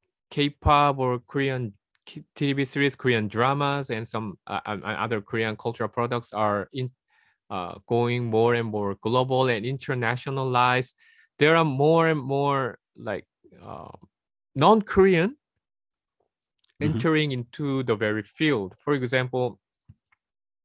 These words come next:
Speaker 1: how about the, uh, Netflix is, Netflix is not a Korean company, but they are investing a lot of money to produce Korean series, which
Speaker 2: Yeah.
Speaker 1: i-,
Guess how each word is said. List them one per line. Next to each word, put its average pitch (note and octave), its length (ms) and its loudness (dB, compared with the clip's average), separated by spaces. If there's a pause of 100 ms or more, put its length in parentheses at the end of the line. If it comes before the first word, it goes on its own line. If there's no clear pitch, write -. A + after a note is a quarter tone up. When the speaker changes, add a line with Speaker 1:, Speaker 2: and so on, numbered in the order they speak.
(140)
Speaker 1:
how - 160 -2
about A#2+ 320 2
the, A2 220 -4 (540)
uh, A2 100 -2
Netflix C3 680 -2
is, C#3 200 -8 (120)
Netflix F3 500 2
is B2+ 220 -4
not D3 240 0
a C3+ 40 0
Korean B2+ 460 -4
company, C#3+ 400 -4
but G#2 260 -4
they A2 140 0
are A2 100 2
investing A#2+ 520 -4
a A2+ 80 -4
lot A2 300 2
of A#2+ 120 -4
money A2+ 480 -4 (300)
to A2+ 140 -4
produce B2 440 -2
Korean A#2 600 -2 (1160)
series, C3 560 2 (220)
which A#2 140 -8
Speaker 2:
Yeah. F2 120 -4
Speaker 1:
i-, C3 140 -4